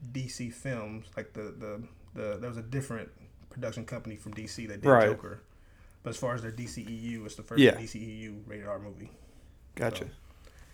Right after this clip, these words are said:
Speaker 1: mostly for, I guess, the language and the violence. And, of course, they do show drugs. <laughs>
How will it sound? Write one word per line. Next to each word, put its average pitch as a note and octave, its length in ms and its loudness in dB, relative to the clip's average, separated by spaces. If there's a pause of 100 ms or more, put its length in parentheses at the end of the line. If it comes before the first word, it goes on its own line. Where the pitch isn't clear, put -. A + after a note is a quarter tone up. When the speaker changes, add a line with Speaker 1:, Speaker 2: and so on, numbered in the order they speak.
(300)
Speaker 1:
mostly C3+ 280 4
for, A2 680 -2 (360)
I - 40 0
guess, G#3+ 100 4
the - 100 -4
language G2+ 500 -8
and G2 260 -10 (160)
the G#2+ 40 -10
violence. F#2+ 680 -10 (840)
And, G#2 340 -6
of - 80 -14
course, A2+ 220 -8
they G#2+ 180 -8
do G2+ 320 -10 (160)
show G#2 200 -10
drugs. G2 340 -8 (340)
<laughs> E3+ 120 12